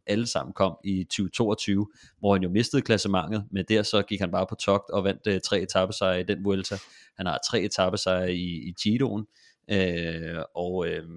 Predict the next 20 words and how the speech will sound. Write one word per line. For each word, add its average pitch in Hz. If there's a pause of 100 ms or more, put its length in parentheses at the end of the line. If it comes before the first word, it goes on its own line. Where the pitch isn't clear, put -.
(920)
og 90
så 101
nu, 98
og 87
så 101
nu 101
er 98
jeg 92
sen 98
i, 92
i 90 (100)
turen 98
selvfølgelig. 95 (460)
Øhm, 87
så 82 (120)
på 101
den 117
måde, 110
så, 104
øh, 87